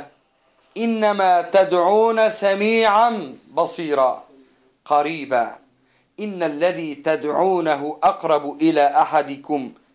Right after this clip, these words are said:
من عنق راحلته. متفق عليه. Hadistir. Allah'ın izniyle hadislerin geneli sahih, muttefakun aleyh. Ancak en başta okuduğumuz zayıf olduğunu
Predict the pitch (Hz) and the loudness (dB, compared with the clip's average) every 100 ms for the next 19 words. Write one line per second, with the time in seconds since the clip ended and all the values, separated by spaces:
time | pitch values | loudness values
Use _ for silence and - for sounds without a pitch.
0 | _ 143 170 135 - _ - 147 208 220 | _ -8 -8 -8 -16 _ -6 0 0 0
1 | 196 - 175 143 - _ - 156 147 139 | -4 -6 -6 -8 -12 _ 0 2 2 0
2 | 185 151 131 131 120 _ _ _ _ - | -2 -2 -2 -10 -16 _ _ _ _ -12
3 | 151 - - 208 208 147 - 151 127 135 | -10 -10 -4 -2 0 -2 -4 -10 -2 0
4 | 156 165 - - _ _ _ _ 180 - | 2 0 -2 -14 _ _ _ _ -20 -14
5 | - 143 147 170 - 165 170 139 147 151 | -4 -4 -4 -10 -4 -2 -2 -2 -2 -2
6 | 143 143 135 143 147 151 147 135 135 151 | -6 -8 -6 -6 -4 -4 -4 -4 -8 -10
7 | - - 139 131 165 151 143 165 151 139 | -12 -4 -4 -4 -8 -10 -6 -2 -2 -2
8 | 147 139 135 147 175 165 170 160 156 180 | -4 -4 -2 0 0 -2 -2 -4 -2 -2
9 | 202 180 160 - 151 147 143 151 160 185 | -2 -2 -4 -4 -6 -6 -10 -8 -6 -6
10 | - - _ _ _ _ 131 147 170 - | -8 -20 _ _ _ _ -2 0 0 0
11 | 147 139 135 139 156 160 | 0 0 -2 -4 -6 -10